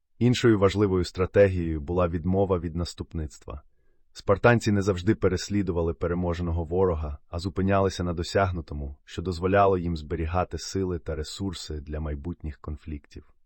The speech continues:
Ця стратегія дозволяла їм уникати зайвих втрат та забезпечувати стабільність у військових діях. Наприклад, у битві при Мантінеї спартанці не переслідували аргосійську армію після перемоги, що дозволило їм зберегти свої сили для майбутніх битв.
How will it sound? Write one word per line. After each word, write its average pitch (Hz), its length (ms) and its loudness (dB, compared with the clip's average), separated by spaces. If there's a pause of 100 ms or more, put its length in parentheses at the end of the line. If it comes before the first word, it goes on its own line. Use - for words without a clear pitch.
Ця 120 180 6
стратегія 104 600 4
дозволяла 92 560 2
їм 90 180 0
уникати 90 460 -2
зайвих 82 360 -2
втрат 87 360 -2
та 85 100 -6
забезпечувати 85 800 -2
стабільність 92 680 -4
у 78 60 -12
військових 78 560 -6
діях. 73 500 -12 (580)
Наприклад, 92 720 -2
у 98 80 -4
битві 107 300 2
при 95 160 -2
Мантінеї 92 720 0 (220)
спартанці 101 640 0
не 95 120 2
переслідували 90 840 0
аргосійську 85 680 -4
армію 87 400 0
після 82 280 -8
перемоги, 85 640 -4 (340)
що - 200 -6
дозволило 101 540 4
їм 92 140 0
зберегти 87 440 -2
свої 82 280 -4
сили 104 360 -2
для 80 160 -4
майбутніх 82 580 -4
битв. 73 420 -10